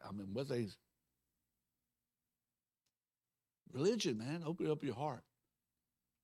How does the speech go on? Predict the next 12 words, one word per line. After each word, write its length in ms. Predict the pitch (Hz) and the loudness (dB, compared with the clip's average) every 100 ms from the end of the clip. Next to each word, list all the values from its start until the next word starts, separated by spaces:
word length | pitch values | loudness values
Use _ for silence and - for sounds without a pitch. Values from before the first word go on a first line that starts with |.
| _ _ 113 | _ _ -4
Religion 440 | 110 165 185 143 | 4 4 4 2
will 100 | 127 | 0
keep 220 | - 156 | 0 0
some 220 | - 170 | 2 0
people 240 | 165 131 131 | 0 0 0
from 220 | - 123 | -2 -2
the 80 | 117 | -2
baptism 560 | 127 151 - 160 151 | -2 -4 -4 -2 -2
of 80 | 151 | -2
the 80 | 151 | -2
Holy 240 | 160 165 | 0 0
Ghost. 420 | 160 170 104 110 | 2 0 0 -8